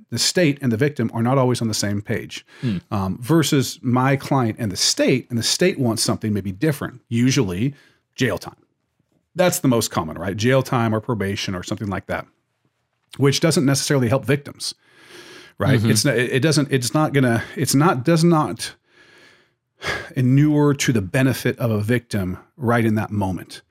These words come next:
Speaker 2: Right.
Speaker 1: Um, usually there's restitution that has to be paid and whatever, but in a lot of cases, people who are caught up in the criminal justice system don't have any money. They're, they're in a, in a lower economic, uh, situation where they don't have the ability to s-, let's say they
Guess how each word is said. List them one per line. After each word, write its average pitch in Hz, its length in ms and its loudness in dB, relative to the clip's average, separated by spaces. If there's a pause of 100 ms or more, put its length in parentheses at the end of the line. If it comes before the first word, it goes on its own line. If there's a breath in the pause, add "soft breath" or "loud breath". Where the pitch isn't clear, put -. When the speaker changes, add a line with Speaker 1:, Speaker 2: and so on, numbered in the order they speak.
(260 soft breath)
Speaker 2:
Right. - 120 -8
Speaker 1:
Um, 90 320 -4
usually 165 440 4
there's 147 200 2
restitution 117 840 0
that 117 60 2
has 117 220 -2
to - 80 -2
be 117 60 2
paid 113 220 0
and 107 100 -2
whatever, 117 240 0
but 120 220 -4
in 143 100 0
a 151 40 0
lot 208 140 -2
of 175 120 -4
cases, 110 420 -2 (400 loud breath)
people 139 320 0
who 117 480 2
are 101 480 -4
caught 123 220 0
up 117 120 0
in 110 40 -4
the 98 80 -4
criminal 95 240 -4
justice 131 320 0
system 113 240 -4
don't 190 160 0
have 156 320 0
any 98 160 -2
money. 90 320 0
They're, 104 280 -4 (360 loud breath)
they're 110 200 2
in 101 120 0
a, 92 480 -4
in 104 140 -4
a 95 80 -4
lower 113 500 0
economic, 107 760 -4
uh, 85 420 -8 (280 soft breath)
situation 117 800 0
where 98 220 -2
they 98 180 -4
don't 107 300 -4
have 107 340 -4
the 101 80 -4
ability 110 380 -2
to 98 60 -8
s-, - 200 -8
let's 120 180 -2
say 117 160 2
they 107 200 0